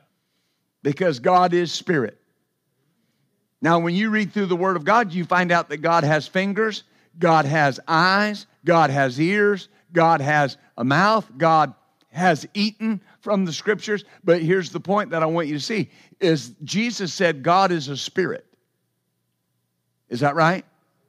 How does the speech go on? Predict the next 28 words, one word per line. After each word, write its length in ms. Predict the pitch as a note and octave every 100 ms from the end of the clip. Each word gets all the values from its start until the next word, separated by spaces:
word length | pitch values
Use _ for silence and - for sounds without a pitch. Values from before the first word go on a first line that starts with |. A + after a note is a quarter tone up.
| _ _ _ _ _ _ _ _
And 160 | F3 E3+
so 200 | A3 A3
to 180 | - G#3
resemble 920 | F#3+ E3+ D3 G#3+ C4+ B3+ F#3 E3 E3
God, 680 | D3+ G3+ G#3+ A#3 E3 D3+ B2+ - _
you 180 | C#3 F#3
would 100 | F#3
have 300 | E3 G#3 -
to 80 | -
be 400 | E3 D#3+ D#3+ C#3+ _
spirit. 560 | - - F#3+ A#2+ D#2+ _ _ _ _ _ _ _ _ _ _ _ _ _ _ _ _ _ -
Amen. 420 | E3 F#3+ D#3+ G2 _ _ _ _ _ _ _ _ _ -
Glory. 420 | D#3 F#3 D#3 E2+ - _ _ _ _ _ _ _ _ _ _ _ -
So 240 | G3 F3+
he's 220 | E3+ C3+
created 640 | - F#3+ G#3+ B3 D4+ A#3
in 120 | G3+ F3+
the 140 | F3+
image 460 | A3 A3+ E3+ C3+ -
or 180 | D#3+ D#3+
resemblance 800 | D#3 D3 B2+ A3 G3+ D#3 D#3 -
of 180 | D#3 C#3
God. 380 | E3 F#3 C#3 F2+ _ _ _ _ _ _ _
It 140 | F#3+ E3
said, 240 | - G3+
"Let 220 | F3 G#3
us 220 | A3+ F#3 D#3+
make 640 | E3 G#3 A#3 A3+ _